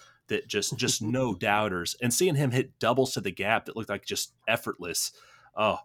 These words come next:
Speaker 1: he is gonna be fun to watch for years to come. And I, I don't know what position he's going to play, if he's going to be a D H, and I don't care because this looks like a guy that I,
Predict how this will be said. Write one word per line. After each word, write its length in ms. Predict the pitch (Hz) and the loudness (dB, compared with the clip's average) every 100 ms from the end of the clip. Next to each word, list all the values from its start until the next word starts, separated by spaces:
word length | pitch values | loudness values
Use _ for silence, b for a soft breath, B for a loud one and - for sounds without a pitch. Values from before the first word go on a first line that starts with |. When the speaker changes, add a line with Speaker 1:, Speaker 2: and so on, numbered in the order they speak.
| b b b b | b b b b
Speaker 1:
he 200 | 135 165 | 2 4
is 140 | 127 | 2
gonna 220 | - 107 | 0 -2
be 100 | 95 | -2
fun 320 | 87 104 98 95 | -2 -2 -2 -2
to 100 | 87 | -2
watch 420 | 90 90 - - | 0 0 -2 -6
for 240 | 104 87 | -4 -4
years 400 | 85 92 95 90 | -4 -4 -4 -4
to 80 | - | -8
come. 360 | - 92 85 82 | -4 -2 -2 -6
And 160 | 80 - - | -10 -12 -8
I, 200 | 92 - _ _ - B | -6 -6 _ _ -16 B
I 80 | 107 | 2
don't 160 | 123 110 | 2 2
know 100 | 101 | 2
what 260 | 95 113 | 2 0
position 360 | 117 110 113 101 | -2 -4 -2 -2
he's 120 | 98 | -2
going 200 | 110 95 | -2 -2
to 60 | 87 | -4
play, 320 | 113 139 139 | -2 0 0
if 100 | 107 | 0
he's 120 | 90 | -6
going 180 | 90 90 | -6 -6
to 60 | 90 | -6
be 340 | 92 95 - - | -2 -4 -4 -14
a 60 | |
D 220 | - 101 98 | -6 -2 0
H, 220 | 127 - | -2 -2
and 80 | 95 | -4
I 140 | 117 185 | 0 0
don't 240 | 117 - | 0 -6
care 440 | - 107 110 78 - b b b | -6 -2 -2 -4 -10 b b b
because 340 | 113 117 98 | -2 0 0
this 220 | - 147 135 | 0 0 0
looks 160 | 123 | -2
like 160 | 117 104 | -4 -4
a 40 | |
guy 420 | 87 95 98 92 92 | -4 2 2 2 -2
that 160 | 90 - b b b b | -6 -10 b b b b
I, 140 | 82 | -2